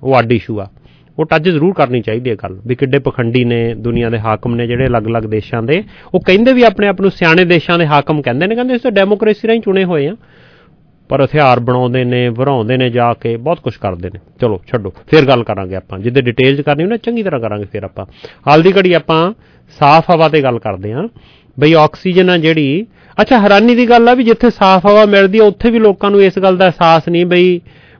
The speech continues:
ਬਈ ਕੁਦਰਤ 'ਚ ਇੰਨਾ ਕੁਝ ਪਿਆ, ਕੁਦਰਤ ਸਾਨੂੰ ਜਿਉਂਦਾ ਰੱਖਣ ਦੀ ਕੋਸ਼ਿਸ਼ ਕਰ ਰਹੀ ਆ। ਅਸੀਂ ਧੱਕੇ ਨਾਲ ਮਰਨ ਦੀ ਕੋਸ਼ਿਸ਼ ਵੀ ਕਰੀਏ ਨਾ,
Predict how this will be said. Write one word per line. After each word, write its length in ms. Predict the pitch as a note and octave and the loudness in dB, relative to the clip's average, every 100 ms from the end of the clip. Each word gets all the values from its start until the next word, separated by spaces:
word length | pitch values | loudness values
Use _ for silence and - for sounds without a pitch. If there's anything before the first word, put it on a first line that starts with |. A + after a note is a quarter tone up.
| - | 0
ਬਈ 120 | F3+ | 0
ਕੁਦਰਤ 420 | F#3 F3 E3+ F3+ | 2 0 2 0
'ਚ 80 | F3+ | -2
ਇੰਨਾ 440 | F#3+ D#3+ D#3+ G#3 A#3+ | -4 0 2 4 4
ਕੁਝ 220 | A3+ F#3 | 2 2
ਪਿਆ, 240 | E3 D#3+ | 2 2
ਕੁਦਰਤ 360 | E3 F3+ F3+ F3 | 2 0 0 -2
ਸਾਨੂੰ 300 | G3 F#3+ F3 | -2 0 2
ਜਿਉਂਦਾ 540 | D#3+ D#3+ F3+ F#3+ F3 C#3 C3+ C#3+ | 2 2 4 4 4 -2 -6 -2
ਰੱਖਣ 320 | F3 - A#3+ | 0 2 2
ਦੀ 100 | B3+ | 4
ਕੋਸ਼ਿਸ਼ 340 | A3+ G3 F#3+ | 4 4 2
ਕਰ 200 | F#3 E3 | 0 0
ਰਹੀ 200 | D3+ D#3 | 0 -2
ਆ। 80 | B2+ - - F#3+ | -6 -10 -4 0
ਅਸੀਂ 140 | G#3 | 0
ਧੱਕੇ 300 | A3 A#3 G3 | 2 0 2
ਨਾਲ 140 | G#3+ A3+ | 4 4
ਮਰਨ 300 | G3 F#3 G#3+ | 4 2 2
ਦੀ 100 | B3 | 0
ਕੋਸ਼ਿਸ਼ 340 | A#3+ A3 A3 | 2 2 0
ਵੀ 120 | A#3 | -4
ਕਰੀਏ 340 | A#3 A3+ A3+ A3 | -2 0 2 0
ਨਾ, 140 | A#3+ | -2